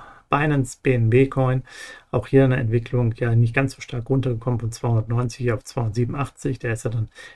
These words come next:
nicht ganz so in den Bewegungen drin wie jetzt im Endeffekt E T H und Bitcoin, aber auch hier seht ihr diesen starken Anstieg dann auf zweihundertdreiundneunzig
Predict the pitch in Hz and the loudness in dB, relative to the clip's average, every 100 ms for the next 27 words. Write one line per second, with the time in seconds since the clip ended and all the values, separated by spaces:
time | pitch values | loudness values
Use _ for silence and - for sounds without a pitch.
0 | _ 107 - 123 127 - 117 113 120 127 | _ -16 -2 2 2 0 -2 0 -2 -4
1 | - 123 107 104 135 135 127 123 120 - | -4 -4 -2 4 6 6 4 2 -2 -6
2 | - - - _ - 113 120 113 110 113 | -20 -20 -20 _ -4 0 4 4 2 -2
3 | - 110 110 120 131 - 117 123 104 113 | -8 -8 -8 -8 -8 -4 -6 -6 -4 -2
4 | 110 98 _ _ 139 - - 139 143 - | -2 -4 _ _ -8 -6 -2 0 -2 -4
5 | 127 117 113 113 - 139 151 123 143 135 | -4 -2 -2 -4 -4 -2 -2 -2 -2 0
6 | 110 117 113 - 117 - 131 139 - 139 | -2 -2 -4 -4 -6 -4 -8 -8 -6 -8
7 | - 131 113 - 127 120 117 113 - _ | -6 -6 -8 -8 -4 0 0 -2 -6 _
8 | - 117 110 110 123 131 - - 120 - | -6 -2 0 0 0 -2 -4 -4 -4 -4